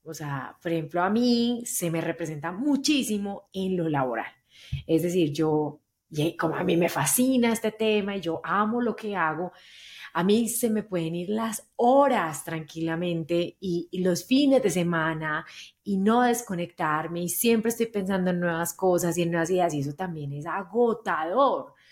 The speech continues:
Por ejemplo, ahora en este punto específico,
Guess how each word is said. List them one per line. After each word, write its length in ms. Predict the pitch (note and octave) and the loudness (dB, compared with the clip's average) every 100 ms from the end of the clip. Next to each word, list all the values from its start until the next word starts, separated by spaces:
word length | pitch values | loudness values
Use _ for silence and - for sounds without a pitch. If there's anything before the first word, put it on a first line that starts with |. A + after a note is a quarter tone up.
| _ _ _ _ _ | _ _ _ _ _
Por 120 | C#3+ | -8
ejemplo, 340 | D3 D3 D3+ | -6 -6 0
ahora 680 | D3+ F3+ G#3+ G3+ F3+ F3 F3+ | 2 4 4 2 2 2 0
en 220 | E3 D3+ D#3+ | -4 -6 -6
este 360 | F#3 G#3 B3 | -4 -2 -4
punto 400 | A#3+ B3 B3 A#3+ | -2 2 2 0
específico, 840 | A#3 G3 E3+ E3+ D#3 D3+ G3+ G3+ | -4 -4 -2 -2 -4 -4 -4 -4